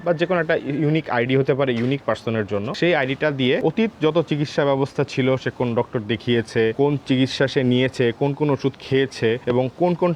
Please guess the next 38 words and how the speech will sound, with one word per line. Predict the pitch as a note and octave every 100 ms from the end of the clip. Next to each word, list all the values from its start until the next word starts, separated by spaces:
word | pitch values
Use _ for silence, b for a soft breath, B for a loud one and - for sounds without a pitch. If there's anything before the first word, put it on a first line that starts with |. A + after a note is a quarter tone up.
| -
টেস্ট | C#3 -
করিয়েছিল, | E3 E3+ F3+ - C3 A#2
টেস্টের | C3+ - B2+
রিপোর্ট | C3+ D3 D3+ -
কি, | C3+
রেজাল্ট | A#2+ B2 D3+ C#3
কি, | - A#2+ G#2+ -
বিষয়গুলো | E3 F3+ F3 F3
সব | E3 D3
ওই | C#3+ C#3
ডেটাবেজে | A#2 B2 A#2+ B2+
রেকর্ড | G2+ G2 F#2+
করা | G2+ F2
থাকবে। | F2 - D#2+
এবং | E3 F3+ D#3 D3
এখন | D3+ - A3
যে | G#3+
সে | G3+
অসুস্থ | E3+ G3 - -
হলেন, | F#3 C#3+ D3 A#2+ F#3 - -
কেন | F3+ F#3+
হলেন, | F3+ D3 C#3+ -
এই | D#3+ -
পূর্বের | F#3 F3+ G3
ডেটা | D#3 D3+ E3
দেখে | D3+ F#3+
ডাক্তার | D3 B2+ -
কিন্তু | C#3+ E3 D#3 F#3+
একটা | - F#3 B3 B B B B
অ্যাজিউম | C3+ C3+ E3+ F#3
করতে | E3+ -
পারবে | C3 G#2+ A2
তার | A#2
এখন | A2+ C3+ C3
বর্তমানে | A#2 - C3 B2+ -
কি | D3+
সমস্যা | - A#2+ A#2 - E2
বা | -